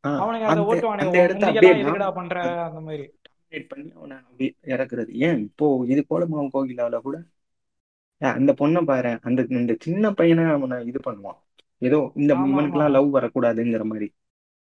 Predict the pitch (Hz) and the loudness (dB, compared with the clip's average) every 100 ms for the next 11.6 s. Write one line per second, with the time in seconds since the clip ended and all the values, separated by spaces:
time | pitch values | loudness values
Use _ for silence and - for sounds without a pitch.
0 | - - - 110 110 156 185 151 147 139 | -14 -6 0 2 4 2 2 0 -2 0
1 | 214 135 123 110 113 101 104 110 107 131 | 4 6 6 6 4 2 0 -4 -2 0
2 | 120 120 123 165 165 160 139 127 123 127 | 2 6 8 8 6 2 2 0 2 4
3 | 156 160 156 131 120 117 110 113 101 - | 4 4 0 4 4 4 2 0 -2 -8
4 | 107 107 107 - _ _ - 117 113 113 | -14 -14 -14 -18 _ _ -2 2 4 4
5 | 120 135 151 131 110 104 117 120 120 117 | 4 6 6 4 4 2 4 4 4 2
6 | 113 113 - 120 113 107 127 135 151 135 | -2 -4 -2 0 0 0 0 0 -4 -4
7 | 120 107 107 - 98 - - _ _ _ | -2 -2 -4 -6 -8 -8 -20 _ _ _
8 | _ - - _ _ _ _ _ 143 151 | _ -20 -20 _ _ _ _ _ -6 0
9 | 107 123 127 123 123 143 - - 113 127 | 4 4 4 4 2 -2 -2 0 2 2
10 | 117 95 - - 113 123 135 123 135 117 | 0 -4 -8 -4 0 2 2 2 0 -2
11 | 98 113 101 98 - | -2 -2 -2 -4 -10